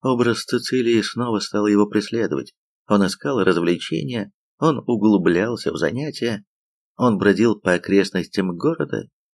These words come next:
Всё напрасно. Так прошёл год. Вальтер оставил университет. Наступил и день, который так ужасно провёл он в деревне Айхенвальда.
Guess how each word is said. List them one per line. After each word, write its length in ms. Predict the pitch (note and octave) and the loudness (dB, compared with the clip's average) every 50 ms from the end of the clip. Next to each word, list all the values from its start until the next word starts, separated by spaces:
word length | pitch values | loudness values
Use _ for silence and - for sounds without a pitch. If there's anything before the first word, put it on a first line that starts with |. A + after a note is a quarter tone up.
| _ _ _ _ _ | _ _ _ _ _
Всё 680 | - - - - - C#3 C#3 C3+ B2+ A#2+ A2 G2+ F#2+ - _ _ _ | -10 -8 -6 -2 0 2 2 2 2 0 -2 -4 -6 -10 _ _ _
напрасно. 920 | - A#2+ B2 A2+ G#2+ - G#2+ A#2 A#2+ G#2 F2 - - - - - - - _ _ _ _ _ _ _ _ _ _ _ _ _ _ _ _ _ _ | -2 0 2 2 2 2 2 2 2 2 0 -4 -8 -12 -14 -16 -16 -18 _ _ _ _ _ _ _ _ _ _ _ _ _ _ _ _ _ _
Так 320 | - G#2+ C#3 D#3+ - - | 0 2 2 0 -2 -4
прошёл 480 | - - A2 A2 - - A#2+ A#2 A2+ F#2 | -2 -2 -2 -2 0 -2 0 0 0 0
год. 380 | D#2 F2+ F#2+ F2 D#2+ D2+ - - - - _ _ _ - | 2 4 4 4 4 2 -2 -8 -16 -20 _ _ _ -4
Вальтер 520 | F2 G#2 D#3 F#3 E3+ - - G2+ - - | -2 0 0 0 0 -2 -2 -4 -4 -4
оставил 560 | - G2+ E2+ - - F2+ F2 F2 F#2 F2 E2 - | -4 -6 -6 -2 0 0 2 4 4 2 2 0
университет. 720 | - F#2 F2 E2+ E2 E2+ E2 - - G2+ - - E3+ E3+ - - _ _ _ _ _ _ _ _ _ | -2 -2 0 2 2 2 2 0 -4 -6 -4 -4 -4 -4 -4 -8 _ _ _ _ _ _ _ _ _
Наступил 560 | - F2+ G2 F#2+ G2 - G2 G2 - G2 F2+ | -2 0 0 0 2 2 2 2 4 4 6
и 100 | F#2 F2+ | 6 4
день, 380 | E2+ D2+ E2 E2+ A#2 C3 B2+ A#2+ | 4 2 0 -2 -2 -2 -4 -2
который 440 | - F#2 - - - D#2+ D#2 D2+ C#2+ | -2 -2 -2 0 -2 -2 -2 -2 -2
так 260 | - - A#1+ - - | -4 -6 -8 -6 -6
ужасно 520 | C#2+ C#2+ - - G#2+ A2+ G2+ - - C#2 | -6 -4 -4 -4 -4 -4 -6 -6 -6 -8
провёл 420 | C2+ - - C2 D2+ G2 A#2 A#2+ A#2 | -6 -4 -2 0 0 2 2 2 2
он 200 | A2 G#2 G#2 - _ _ | 2 0 -2 -6 _ _
в 120 | - G2 F#2+ | -4 -2 2
деревне 500 | G2 G2 A2 A#2 A#2 A2 A2 A2 - - | 2 2 2 2 2 0 0 -2 -2 -2
Айхенвальда. 840 | A2+ A2+ G#2 - A#2+ A2+ A#2 A#2 B2 A2+ F#2 E2 D#2+ E2 D#2 - | -2 -4 -2 -4 -6 -6 -4 -2 -2 0 0 0 0 0 -2 -2